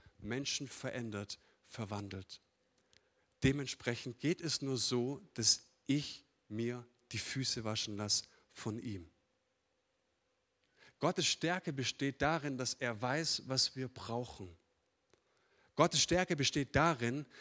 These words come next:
dass wir, wenn wir ihm nicht in der Tiefe unseres Lebens begegnen, spricht er uns zu. Und den Mut hat er auch. „Hast du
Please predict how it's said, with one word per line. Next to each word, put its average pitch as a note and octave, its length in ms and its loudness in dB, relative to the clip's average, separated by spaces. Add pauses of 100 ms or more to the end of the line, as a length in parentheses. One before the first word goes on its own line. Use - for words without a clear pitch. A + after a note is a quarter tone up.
(220)
dass B2 320 4
wir, E3 240 2
wenn C3 260 -2
wir F3+ 280 2
ihm D#3+ 180 0
nicht D#3+ 160 -2
in C#3 100 -6
der B2 160 -2
Tiefe D#3+ 440 -6
unseres C3+ 420 -2
Lebens B2+ 420 -2
begegnen, A2 920 -6 (1700)
spricht - 420 -2
er C3+ 120 -2
uns - 240 -4
zu. G2 360 -4 (200)
Und G#2+ 160 -8
den A#2 160 0
Mut B2 200 -4
hat A#2+ 140 -4
er A#2+ 140 -4
auch. G#2 280 -10 (560)
„Hast - 260 -2
du A2+ 180 -4